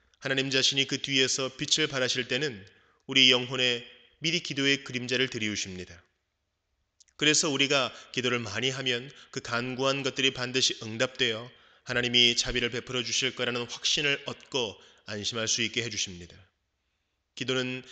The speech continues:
이렇게 해서 우리가 받은 축복이 얼마나 소중한 것인지 알게 해줍니다. 만일 우리가 구하지 않았는데도 축복을 받게 된다면 우리는 그 축복을 대수롭지 않게 생각할 것입니다. 그러나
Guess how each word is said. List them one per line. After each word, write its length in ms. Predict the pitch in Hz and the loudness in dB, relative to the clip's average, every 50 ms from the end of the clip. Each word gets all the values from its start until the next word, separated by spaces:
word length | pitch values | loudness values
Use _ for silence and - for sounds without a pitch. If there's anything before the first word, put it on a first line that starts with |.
| - - - | -12 -6 -2
이렇게 340 | 135 135 131 - - 135 | -2 -2 -2 -2 0 0
해서 340 | 127 127 120 - - 127 127 - | 2 2 2 2 0 0 -2 -2
우리가 260 | 139 135 131 131 135 | -2 0 0 2 2
받은 240 | 127 127 127 131 127 | 2 0 0 -2 -2
축복이 440 | 127 - - - 139 135 131 139 - - | -4 -4 -4 -4 0 2 2 2 2 0
얼마나 380 | 127 127 127 135 135 135 135 | -4 -4 -2 0 0 0 0
소중한 540 | 131 - - - 123 120 127 131 127 123 123 | 0 -4 -6 -6 -6 -4 -4 -4 -4 -2 -2
것인지 560 | 120 113 - - 131 120 117 127 123 117 117 - - - - - | -2 0 0 -2 -2 -2 -2 -2 -2 -2 -6 -10 -20 -20 -16 -12
알게 280 | - 98 98 98 113 | -8 -6 -4 -2 -2
해줍니다. 520 | 120 131 113 117 107 101 90 85 85 85 - _ _ _ _ _ _ - - - - _ _ - | 0 0 -2 -2 -4 -6 -10 -12 -16 -18 -20 _ _ _ _ _ _ -20 -20 -20 -20 _ _ -10
만일 420 | 135 131 127 143 160 175 180 175 - | -6 -4 -2 0 0 0 -2 -2 -2
우리가 260 | 151 143 139 135 147 | -2 -2 0 0 0
구하지 480 | 147 - - - 120 120 117 117 131 - - | 0 -2 -6 -4 0 0 0 0 0 -2 -4
않았는데도 720 | 98 98 92 95 98 104 107 117 127 120 107 101 98 95 | -8 -10 -8 -6 -4 -4 -2 0 -2 -2 -2 -4 -6 -4
축복을 360 | - - - - 135 123 120 | -6 -6 -4 -4 -4 -4 -4
받게 260 | - 110 110 - 123 | -4 -6 -6 -4 -2
된다면 640 | 113 117 113 117 123 127 123 110 101 101 113 123 131 _ _ _ - - - _ _ _ _ _ | -2 -2 -2 0 0 -2 -2 -2 -6 -6 -10 -14 -20 _ _ _ -20 -20 -20 _ _ _ _ _
우리는 280 | - 143 151 160 175 175 | -6 -4 -2 -2 -2 -4
그 120 | - 160 143 | -6 -6 -4
축복을 480 | - - - - 170 156 165 160 156 | -6 -6 -4 -4 -4 -2 -2 -2 -4
대수롭지 640 | 160 135 127 123 120 - - 135 135 - - 143 - - | -4 -4 -4 -4 -4 -4 -6 -4 -2 -2 -2 -2 -2 -4
않게 420 | 123 123 120 117 - - 143 135 | -6 -6 -8 -6 -4 -2 0 0
생각할 480 | - - - 139 131 127 - 127 120 101 | 0 0 0 0 -2 -4 -4 -4 -8 -6
것입니다. 500 | - 101 - - 92 85 85 80 - 87 - _ _ _ _ _ _ _ _ _ _ _ | -6 -8 -8 -8 -10 -12 -16 -16 -20 -20 -20 _ _ _ _ _ _ _ _ _ _ _
그러나 480 | - - 135 135 139 139 131 110 95 | -10 -6 -2 0 2 2 2 0 -4